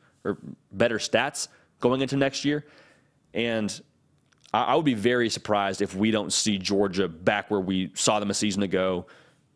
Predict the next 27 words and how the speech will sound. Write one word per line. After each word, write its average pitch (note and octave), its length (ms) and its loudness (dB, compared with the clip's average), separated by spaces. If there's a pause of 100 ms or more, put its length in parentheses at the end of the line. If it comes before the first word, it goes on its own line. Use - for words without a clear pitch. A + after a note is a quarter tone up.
right F2+ 240 0
up G#2+ 120 -4
in G#2 80 -4
front G#2+ 200 0
of G#2 40 2
the G#2+ 120 2
S G#2 180 -2
E G#2+ 80 0
C, F2+ 460 -2 (280)
probably G#2 540 0
gonna G#2 200 0
be G2+ 380 0 (440)
close B2+ 400 0
to D3+ 120 0
undefeated, A#2+ 500 0
if G#2+ 120 -2
not A2 160 2
undefeated G2+ 360 0
at G2+ 80 2
the F#2 80 -4
end G2+ 100 -2
of G#2+ 60 -2
the A2+ 60 -2
year. F#2 300 0 (720)
Then G#2 140 -2
Brock A#2 360 0
Bowers F#2+ 560 0